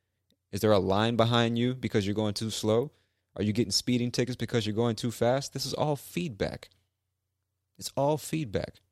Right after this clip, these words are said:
And without feedback, there's no way you can learn or change course or directions without just fucking guessing. Right?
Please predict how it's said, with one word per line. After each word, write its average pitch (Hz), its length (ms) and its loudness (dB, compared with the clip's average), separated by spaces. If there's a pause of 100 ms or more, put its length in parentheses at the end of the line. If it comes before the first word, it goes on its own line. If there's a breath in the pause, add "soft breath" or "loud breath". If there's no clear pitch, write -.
(240)
And 101 60 -8
without 123 260 2
feedback, 104 580 0
there's 101 180 -2
no 117 160 0
way 113 240 4
you 104 180 -2
can 90 300 -6
learn 98 340 2 (300 loud breath)
or 98 120 0
change 104 380 -2
course 104 300 0
or 101 120 -2
directions 95 460 0
without 101 260 -2
just - 180 -6
fucking 90 360 -6
guessing. - 400 -2 (1800)
Right? 117 220 4